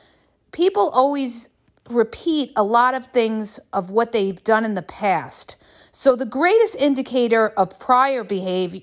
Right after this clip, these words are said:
of future behavior rather, is prior behavior. So the way you're gonna know that is, in other words, is this person reliable? A lot of times, narcissists are reliable in the d-,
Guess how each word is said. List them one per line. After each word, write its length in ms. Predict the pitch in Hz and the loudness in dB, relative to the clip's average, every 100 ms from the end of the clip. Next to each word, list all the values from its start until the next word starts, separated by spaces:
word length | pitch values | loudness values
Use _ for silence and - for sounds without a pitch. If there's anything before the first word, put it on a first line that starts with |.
| - | -4
of 280 | 180 - - | -4 -4 -6
future 360 | - 403 349 | 2 4 4
behavior 520 | 208 185 190 185 185 180 | -2 -2 -2 -2 -2 2
rather, 340 | 185 180 208 | 2 2 0
is 300 | 208 202 202 | -2 -4 -6
prior 440 | - 339 349 226 | 0 2 4 2
behavior. 720 | 180 175 170 170 147 147 123 - _ _ _ _ _ | 0 -6 -2 -4 -4 -8 -10 -14 _ _ _ _ _
So 400 | - 302 277 - - _ _ _ _ _ _ _ - | 0 4 4 0 -8 _ _ _ _ _ _ _ -6
the 80 | 254 | 0
way 140 | 349 | 4
you're 120 | 415 | 4
gonna 200 | 349 285 | 4 2
know 260 | 240 294 294 | 4 4 4
that 380 | 220 196 196 - | 4 4 2 -2
is, 360 | 233 233 226 - - _ _ 269 | 0 2 0 -8 -20 _ _ 2
in 100 | 311 | 4
other 180 | 339 | 2
words, 420 | 294 277 262 254 - _ _ - - | 2 4 2 0 -10 _ _ -20 -6
is 200 | 311 320 | -2 2
this 200 | 440 440 | 2 2
person 560 | - 311 285 285 277 226 | 0 2 2 2 0 0
reliable? 920 | 208 185 185 180 165 139 139 160 - _ _ | 2 4 4 4 0 -8 -12 -14 -20 _ _
A 80 | 233 | 2
lot 280 | 277 381 453 | 4 4 2
of 60 | 392 | -2
times, 560 | - 247 240 233 220 | -2 2 2 0 -4
narcissists 680 | 233 254 311 311 285 269 247 | 0 2 2 -2 -6 -6 -4
are 60 | 220 | -2
reliable 1000 | 190 180 220 233 226 226 233 214 220 - | 0 2 4 4 0 0 2 2 0 -4
in 160 | 202 | -6
the 80 | 190 | -6
d-, 160 | 165 | -4